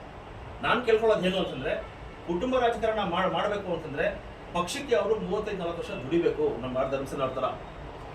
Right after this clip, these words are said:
ದುಡಿದ್ಮೇಲೆ ಅವ್ರಿಗೆ ಸ್ಥಾನಮಾನ ಕೊಡ್ಬೇಕು. ಇಲ್ಲ ಅಂದ್ರೆ ಏನಾಗ್ತಾರೆ ಅಂತಂದ್ರೆ ನಮ್ಮ ಪ್ರಜ್ವಲ್ ರೇವಣ್ಣ ತರ ಅವರು ಏಕ್ದಮ್ ಇಪ್ಪತ್ತೈದು ವರ್ಷಕ್ಕೆಲ್ಲ ಅವ್ರನ್ನ ಎಂ-, ಎಂ ಪಿ ಮಾಡಿದಕ್ಕೆ ಪಕ್ಷ ಗೊತ್ತಿಲ್ಲ, ರಾಜಕೀಯ ಗೊತ್ತಿಲ್ಲ,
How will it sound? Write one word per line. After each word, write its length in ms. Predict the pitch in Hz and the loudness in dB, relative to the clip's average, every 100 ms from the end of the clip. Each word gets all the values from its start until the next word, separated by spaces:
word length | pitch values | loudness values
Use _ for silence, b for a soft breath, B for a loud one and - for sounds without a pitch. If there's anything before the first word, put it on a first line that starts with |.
| - - | -12 -2
ದುಡಿದ್ಮೇಲೆ 380 | 180 240 240 254 | 4 6 6 6
ಅವ್ರಿಗೆ 200 | 233 202 | 6 6
ಸ್ಥಾನಮಾನ 380 | 180 170 190 170 | 2 0 2 0
ಕೊಡ್ಬೇಕು. 440 | 165 151 143 139 - - - - | 0 0 0 -2 -8 -10 -14 0
ಇಲ್ಲ 200 | 156 226 | 4 8
ಅಂದ್ರೆ 260 | 226 220 185 | 8 8 6
ಏನಾಗ್ತಾರೆ 400 | 214 208 202 180 | 4 4 0 0
ಅಂತಂದ್ರೆ 460 | 170 151 170 - - | -2 -4 -4 -4 -8
ನಮ್ಮ 140 | 135 135 | -8 -2
ಪ್ರಜ್ವಲ್ 340 | 135 160 165 | 0 2 2
ರೇವಣ್ಣ 200 | 147 127 | 2 0
ತರ 160 | 120 - - - - - - - - - - - - - - - - - - - | -4 -8 -8 -10 -14 -14 -12 -12 -12 -12 -12 -12 -12 -12 -12 -12 -12 -12 -12 2
ಅವರು 560 | 147 196 190 - 139 - - - - - - | 6 8 8 8 2 -4 -12 -14 -14 -14 2
ಏಕ್ದಮ್ 460 | 165 254 - 254 226 | 8 8 10 4 4
ಇಪ್ಪತ್ತೈದು 380 | 196 233 226 | 2 6 6
ವರ್ಷಕ್ಕೆಲ್ಲ 400 | 214 214 220 214 | 4 -2 2 6
ಅವ್ರನ್ನ 280 | 214 196 185 | 8 6 4
ಎಂ-, 260 | 185 165 170 | 2 2 2
ಎಂ 160 | 185 | 2
ಪಿ 60 | 202 | 2
ಮಾಡಿದಕ್ಕೆ 520 | 220 185 170 165 143 - - | 2 2 0 -2 -4 -4 -4
ಪಕ್ಷ 200 | 175 220 | 4 6
ಗೊತ್ತಿಲ್ಲ, 480 | 202 196 202 190 | 6 4 4 6
ರಾಜಕೀಯ 340 | 170 180 - 202 | 6 4 4 4
ಗೊತ್ತಿಲ್ಲ, 580 | 185 185 175 175 175 | 4 2 6 6 6